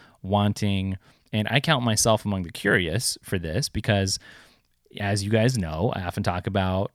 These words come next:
you know, wanting the biggest, most powerful thing I can get my hands on when I'm at my desk, and then the smallest,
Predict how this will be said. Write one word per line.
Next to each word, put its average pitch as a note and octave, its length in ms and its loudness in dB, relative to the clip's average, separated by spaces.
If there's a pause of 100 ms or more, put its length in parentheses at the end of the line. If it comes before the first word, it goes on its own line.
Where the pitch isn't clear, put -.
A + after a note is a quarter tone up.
you G#2+ 100 -2
know, F#2+ 100 -2
wanting G2+ 460 -2 (220)
the G2 100 -2
biggest, G#2+ 640 0
most G#2 200 -2
powerful G#2 380 -2
thing G#2+ 120 0
I F#2+ 40 0
can G2 60 -2
get G#2 120 -2
my G#2 100 0
hands G#2 260 0
on F#2+ 260 -4 (140)
when C#3 120 2
I'm A#2+ 120 2
at G#2 80 -2
my F#2 140 -4
desk, B2+ 520 2 (300)
and C3+ 100 0
then C#3+ 160 2
the C3+ 100 0
smallest, B2+ 720 0